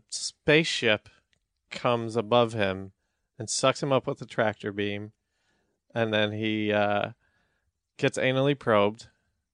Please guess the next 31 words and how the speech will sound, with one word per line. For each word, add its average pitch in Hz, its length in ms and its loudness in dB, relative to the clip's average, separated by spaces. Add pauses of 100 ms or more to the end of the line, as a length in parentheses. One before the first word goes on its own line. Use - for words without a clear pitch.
(280)
by, 107 480 0 (440)
you - 760 -10
know, 110 260 0 (120)
the, 107 360 -2 (260)
the 139 160 -2
alien 127 300 0
that's 113 180 -2
on 120 120 2
all 110 120 2
the 104 60 -2
skateboards 110 600 -2
and 104 140 -8
stuff - 280 -14
like 113 180 -10
that. 110 260 -6 (1040)
And, 127 240 0
um, 117 400 4 (680)
and 127 160 2
then 131 80 2
they 123 160 4
drop 117 260 6
him 120 120 0
off, 120 520 4
and 110 140 -8
then 104 100 -4
he 104 80 -4
goes, 95 560 -4 (380)
"Oh, 113 140 0
I - 20 2
was 107 140 -2
abducted." 107 600 -8